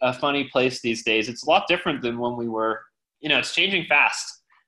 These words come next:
You know, just being able to build a custom voting site like this so quickly and on top of all these other existing frameworks, like, that really wasn't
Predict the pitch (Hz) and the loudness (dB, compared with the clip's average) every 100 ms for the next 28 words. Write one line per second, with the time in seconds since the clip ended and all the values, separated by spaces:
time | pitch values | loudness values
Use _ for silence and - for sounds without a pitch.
0 | - 131 127 123 147 - 160 151 160 143 | -6 0 2 2 -2 0 2 4 2 0
1 | 123 131 139 123 - 135 - 123 113 123 | 0 2 2 2 0 0 0 -2 2 4
2 | 131 127 - 110 107 107 - 131 120 - | 2 0 2 2 2 -2 0 -2 -2 -2
3 | 110 104 135 127 - 113 95 - _ _ | -4 -2 -4 -4 -2 -2 -2 -6 _ _
4 | _ 107 104 107 107 127 127 113 110 113 | _ -6 -4 -4 0 2 2 2 4 4
5 | 117 110 110 113 101 123 117 120 110 - | 2 0 0 0 -2 -6 -6 -6 -6 -4
6 | 117 131 107 95 - 107 104 127 123 139 | -4 0 -2 -2 -4 -4 0 0 0 0
7 | 127 117 110 110 104 | 2 2 0 -2 -4